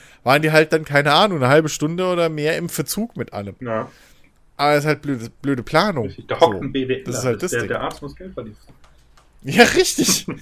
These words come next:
Speaker 1: Ich glaub's auch. Ich glaub's auch.
Speaker 2: Ja. Nee, ist
Speaker 1: Ja.
Speaker 2: total, also
Speaker 1: Nee, da sagt ja auch keiner
Speaker 2: Ja.
Speaker 1: was so. Da ist ja scheißegal, was du machst, aber es geht halt so ums,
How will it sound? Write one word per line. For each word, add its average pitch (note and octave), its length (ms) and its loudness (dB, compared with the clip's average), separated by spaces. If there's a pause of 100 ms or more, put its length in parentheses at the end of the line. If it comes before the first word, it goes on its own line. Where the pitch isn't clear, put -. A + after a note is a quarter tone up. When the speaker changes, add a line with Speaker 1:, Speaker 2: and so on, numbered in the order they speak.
Speaker 1:
Ich C#3+ 140 0
glaub's E3 260 2
auch. A#3+ 240 2
Ich - 960 -10
glaub's C3+ 300 -2
auch. C3 140 -2
Speaker 2:
Ja. A2 280 -4 (580)
Nee, G#2+ 220 -8
ist - 140 -12
Speaker 1:
Ja. A#2 120 -4
Speaker 2:
total, G2+ 360 -6 (160)
also C#3 160 -12 (1080)
Speaker 1:
Nee, B2+ 200 -2
da B2 200 -2
sagt C#3+ 200 -2
ja F3+ 100 4
auch E3+ 140 4
keiner A2 320 0
Speaker 2:
Ja. C3 80 -2
Speaker 1:
was - 180 -10
so. - 120 -18
Da G2 120 -12
ist A#2 120 -8
ja C#3 80 -4
scheißegal, B2+ 460 -2
was D3 140 -2
du A2 60 -16
machst, G2+ 220 -14
aber G2+ 80 -10
es G2 100 -12
geht A#2+ 140 -12
halt A2 140 -6
so B2 140 -4
ums, A#2+ 220 -8